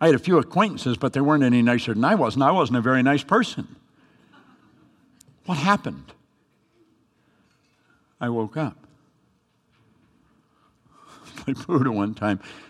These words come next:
somebody says to Buddha, "Are you a god?" He said, "No, I'm not a god." "Are you a saint?"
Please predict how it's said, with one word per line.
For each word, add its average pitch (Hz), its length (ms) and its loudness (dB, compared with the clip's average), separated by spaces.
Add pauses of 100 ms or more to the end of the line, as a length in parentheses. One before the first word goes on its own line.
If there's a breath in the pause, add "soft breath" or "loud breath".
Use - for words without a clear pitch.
somebody 120 260 -4
says 113 280 -4
to 110 80 -6
Buddha, 110 240 -2
"Are 95 60 -2
you 143 180 2
a 202 60 0
god?" 156 540 2 (1400)
He - 120 -20
said, 65 160 -16
"No, 69 260 -12
I'm 85 280 -8
not 73 240 -12
a 69 60 -14
god." 76 520 -10 (1600 soft breath)
"Are 214 80 6
you 247 140 6
a 226 60 6
saint?" 302 560 2